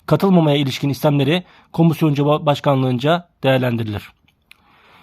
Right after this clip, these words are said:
İnceleme değerlendirme toplantı tarihinden itibaren otuz takvim günü içerisinde görüş bildirmeyen kurum kuruluşun görüşü olumlu kabul edilir. Evet arkadaşlar, inceleme değerlendirme toplantı tarihinden itibaren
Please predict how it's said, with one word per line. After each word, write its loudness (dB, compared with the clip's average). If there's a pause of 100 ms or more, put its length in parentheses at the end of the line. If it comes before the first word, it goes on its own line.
(160)
İnceleme 4
değerlendirme 2
toplantı 0
tarihinden 4
itibaren 0 (880)
otuz 0
takvim 4
günü 4
içerisinde 0
görüş -2
bildirmeyen 0 (240)
kurum 2
kuruluşun 0
görüşü 0 (120)
olumlu 2
kabul -2
edilir. -6 (560)
Evet 2
arkadaşlar, 0
inceleme 2
değerlendirme 2
toplantı -2
tarihinden 4
itibaren -2